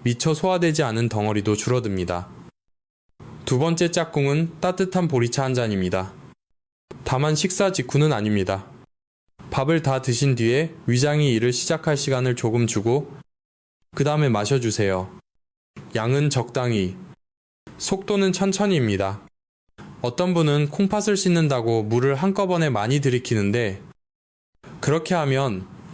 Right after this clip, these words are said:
오히려 심장도 힘들고 콩팥도 부담이 됩니다. 저는 더 순한 방법을 권합니다. 따뜻하게, 천천히, 한 모금씩. 그러면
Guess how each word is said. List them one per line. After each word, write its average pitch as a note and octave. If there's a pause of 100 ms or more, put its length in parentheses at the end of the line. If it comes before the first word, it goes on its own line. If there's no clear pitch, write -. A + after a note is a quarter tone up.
오히려 C3+
심장도 E3
힘들고 B2+ (280)
콩팥도 F#3
부담이 A#2+
됩니다. F#2 (760)
저는 B2+
더 A#2
순한 F3+
방법을 A2+
권합니다. G2+ (760)
따뜻하게, D#3+ (800)
천천히, C#3 (840)
한 G3
모금씩. D3 (600)
그러면 C#3+